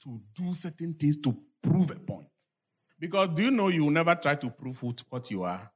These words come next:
What you know you are, you don't prove it. It is what you are not sure you are, you want to prove. Yeah. So in the book of Acts chapter, Acts chapter three verse six. Acts chapter three verse six.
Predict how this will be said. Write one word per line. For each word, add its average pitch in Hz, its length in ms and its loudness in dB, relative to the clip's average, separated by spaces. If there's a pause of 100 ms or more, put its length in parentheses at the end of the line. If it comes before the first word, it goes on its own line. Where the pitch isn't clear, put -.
(360)
What 262 200 -6
you 135 240 2
know 160 280 12
you 120 240 4
are, 123 160 4
you 120 100 -2
don't 143 200 2
prove 120 260 6
it. - 260 -4 (400)
It 160 140 -16
is 160 120 -2
what 240 220 4
you 156 80 6
are 139 80 4
not 170 160 6
sure 151 260 8
you 123 200 4
are, 123 80 6
you 117 100 2
want 135 180 8
to 120 80 2
prove. - 440 0 (1300)
Yeah. 101 180 -16 (120)
So 135 360 -8 (100)
in 131 80 -6
the 131 80 -2
book 143 240 -4
of 117 260 -4 (300)
Acts - 260 -6
chapter, 101 680 -4 (720)
Acts - 320 -6
chapter 95 480 -6 (840)
three 180 180 4
verse 127 240 0
six. - 640 -2 (680)
Acts 160 180 -6
chapter 113 280 -4
three 127 140 -2
verse 107 260 -2
six. - 500 -12